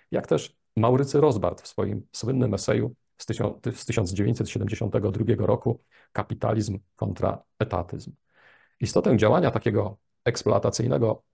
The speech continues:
tworu dla niepoznaki, nazwanego państwem, jego rdzeń, stanowił centralizm, który wraz z monopolem na przymus, zalegalizowany przymus, umożliwiał skuteczny wyzysk poddanych, niczym taka gigantyczna pompa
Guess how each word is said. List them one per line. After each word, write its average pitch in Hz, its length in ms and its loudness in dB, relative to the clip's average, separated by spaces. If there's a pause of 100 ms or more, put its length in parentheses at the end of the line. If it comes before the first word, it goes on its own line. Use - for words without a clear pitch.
(160)
tworu 131 400 4
dla - 280 -2
niepoznaki, 107 640 0 (160)
nazwanego 101 440 0
państwem, 127 540 0 (420)
jego 101 240 2
rdzeń, 107 380 4 (420)
stanowił 131 640 -2
centralizm, 123 800 -4
który 110 420 0
wraz - 400 0
z 92 60 -4
monopolem 107 400 2
na 117 100 4
przymus, - 580 -4 (320)
zalegalizowany 107 800 2
przymus, - 460 -6 (280)
umożliwiał 135 680 0
skuteczny - 560 -2
wyzysk 110 340 -2
poddanych, 101 480 -2
niczym 107 220 -6
taka - 240 -2
gigantyczna 110 720 0 (380)
pompa 123 440 2